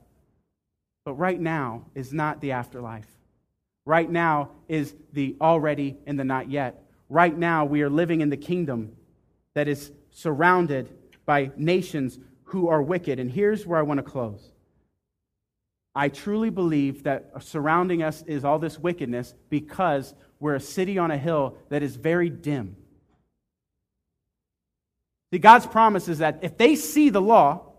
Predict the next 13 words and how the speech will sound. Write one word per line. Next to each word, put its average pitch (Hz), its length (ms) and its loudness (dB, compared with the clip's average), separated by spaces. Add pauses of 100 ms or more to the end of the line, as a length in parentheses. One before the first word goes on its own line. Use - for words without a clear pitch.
(280)
if 185 180 -6
they 285 200 8
see - 280 4
the 214 100 4
light 190 380 8
of 165 80 -2
my 180 160 2
commands, 175 560 0 (180)
if 185 200 -2
they 269 180 8
see 302 300 6
my 240 240 8
son, 214 720 0